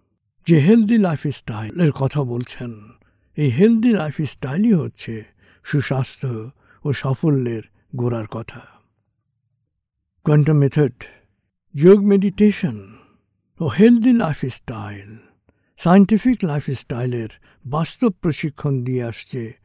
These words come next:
গত বত্রিশ বছর ধরে। তাই যারা কোয়ান্টাম মেথড কোর্স করেছেন এবং সূত্রগুলো চর্চা করছেন, তারা নিঃসন্দেহে ভাগ্যবান। এখন তারা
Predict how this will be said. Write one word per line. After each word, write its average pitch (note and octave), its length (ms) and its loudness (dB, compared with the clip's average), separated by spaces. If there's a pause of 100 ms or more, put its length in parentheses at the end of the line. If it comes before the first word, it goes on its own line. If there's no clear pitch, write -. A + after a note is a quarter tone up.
(280)
গত C3+ 200 0
বত্রিশ D#3+ 640 -2
বছর A#2+ 400 -12
ধরে। A2 280 -16 (1700)
তাই C#3+ 180 4
যারা C#3+ 280 4 (340)
কোয়ান্টাম D3 320 2
মেথড D#3 340 0
কোর্স E3 320 0
করেছেন E3+ 460 -6 (1080)
এবং A3 240 6
সূত্রগুলো A#3+ 640 2 (100)
চর্চা F#3+ 420 -2
করছেন, A2+ 480 -12 (960)
তারা C#3+ 220 4
নিঃসন্দেহে D3+ 680 0
ভাগ্যবান। A2 640 -10 (1200)
এখন D3+ 340 2 (880)
তারা E3+ 180 6